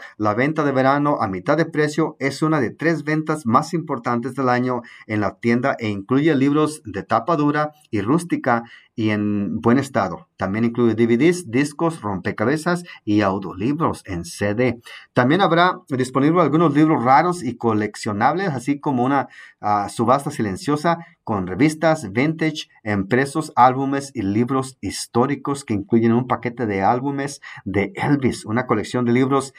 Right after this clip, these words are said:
y recetas de los Green Bay Packers, una serie de cómics del episodio uno de The Chosen,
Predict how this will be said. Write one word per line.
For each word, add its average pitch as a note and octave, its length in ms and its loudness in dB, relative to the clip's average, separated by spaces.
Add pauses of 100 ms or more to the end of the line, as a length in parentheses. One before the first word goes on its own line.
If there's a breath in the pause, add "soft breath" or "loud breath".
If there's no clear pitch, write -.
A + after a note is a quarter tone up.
(180 loud breath)
y G#2+ 120 -2
recetas C#3 680 -2 (140 soft breath)
de A2 140 2
los G#2 240 -2
Green A#2+ 300 2
Bay C3 160 0
Packers, F3 600 0
una C3+ 160 0
serie A#2+ 220 -2
de G2 140 -4
cómics C3+ 440 -2
del G#2 160 0
episodio A#2+ 480 0
uno B2 160 0
de G2+ 200 0
The F2+ 140 -4
Chosen, G3+ 600 2